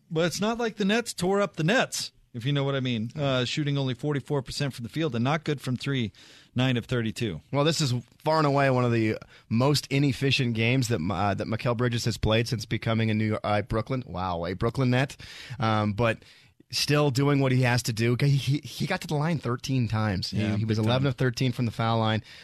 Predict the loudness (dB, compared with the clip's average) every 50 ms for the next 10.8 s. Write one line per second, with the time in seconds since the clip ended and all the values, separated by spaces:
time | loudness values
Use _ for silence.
0 | -6 -6 -4 -2 -2 -2 0 0 -2 0 0 -2 -2 -2 -4 -4 -2 -2 0 0
1 | -2 -2 0 0 0 0 0 0 -2 -2 0 0 0 -2 0 -2 -4 -4 -2 -4
2 | -4 -2 0 0 0 0 -2 -6 -14 -14 -4 -4 -4 -2 0 0 2 2 2 0
3 | 0 0 -2 -2 -2 -2 -2 -2 0 0 0 -2 -2 -4 -4 -6 -6 -4 -6 -4
4 | -4 -4 -2 -2 -2 -2 -2 -4 -4 -2 0 0 2 2 0 -2 -4 -12 -20 -20
5 | -18 -18 -8 -2 0 0 2 0 0 0 -2 -4 -4 -10 -18 -18 -12 -4 -2 -2
6 | 0 2 0 0 0 0 0 0 0 -2 -2 -2 0 0 2 2 0 0 0 0
7 | 0 2 2 2 2 0 0 0 0 0 -2 -2 -2 -4 -4 -2 0 0 -2 -2
8 | -2 -6 -6 -2 0 2 2 4 4 2 2 0 -4 -16 -12 -4 -2 0 0 0
9 | 0 0 -2 -2 0 0 0 -2 0 0 0 0 0 0 0 0 0 0 -2 -2
10 | -2 -2 0 0 0 2 2 2 2 2 0 0 0 0 0 0